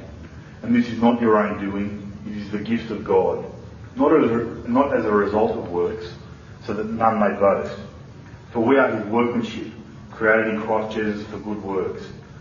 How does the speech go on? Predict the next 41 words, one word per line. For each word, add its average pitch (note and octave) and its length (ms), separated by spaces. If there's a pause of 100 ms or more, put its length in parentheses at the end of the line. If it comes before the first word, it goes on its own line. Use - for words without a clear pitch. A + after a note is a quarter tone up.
(120)
which G#2+ 180
God A2 240
prepared G#2 440
beforehand F#2 680 (300)
that G2 60
we G2 120
should F#2+ 180
walk G2 260
in F#2+ 180
them. - 280 (720)
Then B2 120
he A#2+ 140
says, F#2 420 (640)
notice E3+ 380
what A2+ 220
Paul C#3 240
says B2 380
here. A#2+ 340 (920)
It A#2 100
is A#2+ 80
not G3 140
that D#3+ 100
we C#3+ 100
were A#2+ 140
spiritually A#2 520
weak A2 320
or - 120
sick. - 340
It - 1120
was G#2+ 120
far C3 260
worse A#2+ 320
than G#2+ 80
that, G2 140
he F2+ 120
says. G#2 180
We G#2 140
were G2 140
stone A#2 460
cold G2+ 340
dead. F#2 420